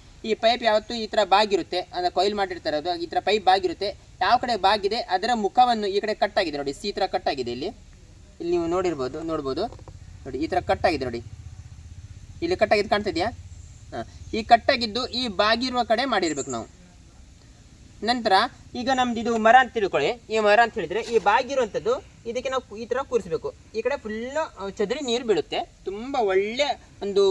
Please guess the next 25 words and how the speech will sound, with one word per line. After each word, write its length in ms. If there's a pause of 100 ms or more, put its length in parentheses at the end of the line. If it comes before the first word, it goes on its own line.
(160)
ಆ, 420
ನೀರು 240
ಸ್ಪ್ರೇ 220
ಆಗುತ್ತೆ 320
ಇದರಿಂದ. 220 (800)
ನೆಕ್ಸ್ಟ್ 260
ಇದಕ್ಕೆ 260
ಏನ್ 120
ಮಾಡ್ಬೇಕು 340
ಅಂತ 120
ಹೇಳಿದ್ರೆ 280 (380)
ಇದು 340
ಫೋರ್ 260
ಎಮ್ 80
ಎಮ್ 120
ಸ್ಟಾರ್ಟರ್ 380
ಪಿನ್ 140
ಅಂತ 120
ಹೇಳ್ತೇವೆ 380 (600)
ಅಥವಾ 180
ಬುಡ 260
ಪಿನ್ 220
ಅಂತ, 200 (280)
ಅಂತಾನೂ 340
ಹೇಳ್ತಾರೆ. 380